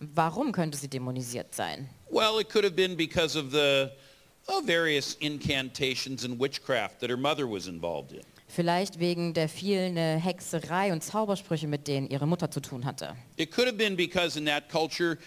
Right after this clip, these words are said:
Speaker 2: you worshipped many different gods,
Speaker 1: Oder
Speaker 2: including Baal.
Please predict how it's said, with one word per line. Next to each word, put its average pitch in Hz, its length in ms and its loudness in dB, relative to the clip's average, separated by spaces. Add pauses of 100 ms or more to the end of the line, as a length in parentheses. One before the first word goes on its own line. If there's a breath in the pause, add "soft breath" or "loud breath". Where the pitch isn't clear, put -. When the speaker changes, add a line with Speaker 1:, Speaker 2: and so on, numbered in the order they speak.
(140)
Speaker 2:
you 165 180 0
worshipped 208 440 4
many 208 300 2
different 135 400 -2
gods, 95 500 0 (140)
Speaker 1:
Oder 180 160 2
Speaker 2:
including 226 380 2
Baal. 226 360 4